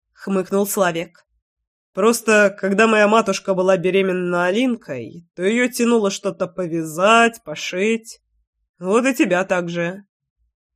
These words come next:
"Ты что несешь, кирпич?" возмутилась я. "Ничего подобного, я не могу быть беременной, чушь".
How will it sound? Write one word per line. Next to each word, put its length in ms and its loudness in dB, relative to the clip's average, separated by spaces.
"Ты 120 -4
что 220 0
несешь, 500 0
кирпич?" 720 -10
возмутилась 680 -2
я. 340 -4
"Ничего 380 2
подобного, 500 0
я 180 0
не 120 4
могу 280 2
быть 200 -2
беременной, 680 -4
чушь". 520 -6